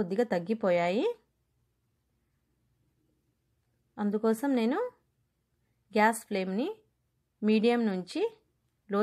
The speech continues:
చేస్తున్నాను. మీ కీమాలో మట-, వాటర్ క్వాంటిటీ ఎక్కువగా ఉంటే మీడియంలో పెట్టే ఉడికించుకోండి. వాటర్ కాన్-, క్వాంటిటీ మొత్తం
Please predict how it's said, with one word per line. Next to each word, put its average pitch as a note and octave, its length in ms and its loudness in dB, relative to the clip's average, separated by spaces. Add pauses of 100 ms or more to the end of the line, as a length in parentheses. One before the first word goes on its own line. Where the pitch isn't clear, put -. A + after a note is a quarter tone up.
(100)
చేస్తున్నాను. F#3 600 -4 (1000)
మీ A3+ 140 2 (180)
కీమాలో A#3+ 500 2 (480)
మట-, G3+ 380 2 (840)
వాటర్ G#3 340 4
క్వాంటిటీ A3 400 0 (120)
ఎక్కువగా G#3+ 360 -2 (120)
ఉంటే F#3 240 -2 (380)
మీడియంలో A3 440 4 (120)
పెట్టే G3 260 0 (100)
ఉడికించుకోండి. F#3+ 760 -2 (1300)
వాటర్ A3+ 340 4
కాన్-, A3+ 200 -2 (200)
క్వాంటిటీ A3+ 380 0 (100)
మొత్తం A3 260 -2